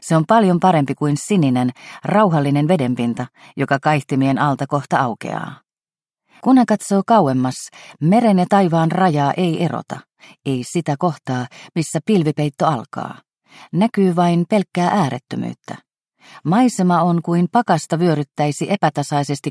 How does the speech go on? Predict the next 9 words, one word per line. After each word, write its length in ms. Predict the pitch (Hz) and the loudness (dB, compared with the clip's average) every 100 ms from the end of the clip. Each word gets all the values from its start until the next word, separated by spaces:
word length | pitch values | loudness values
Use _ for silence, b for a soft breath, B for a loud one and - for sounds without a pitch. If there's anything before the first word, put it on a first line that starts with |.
| - | -4
kudottua 440 | 165 139 - 160 151 | -4 -4 -4 -4 0
kangasta, 520 | 180 117 120 - 120 B B B B | 0 0 -6 -6 -8 B B B B
jonka 340 | 139 139 135 - | -2 -2 -4 -4
kuviot 440 | 185 147 131 - | -2 0 -2 -4
ovat 240 | 135 139 | -4 -2
häilyviä, 540 | 165 165 117 110 113 135 _ _ | -2 -2 -2 -6 -10 -12 _ _
sinne 320 | - 190 135 135 | -4 -2 0 -2
tänne 280 | 160 147 151 | -2 0 -2
viskeltyjä. 640 | 151 127 - 117 - - | -4 -6 -8 -12 -10 -12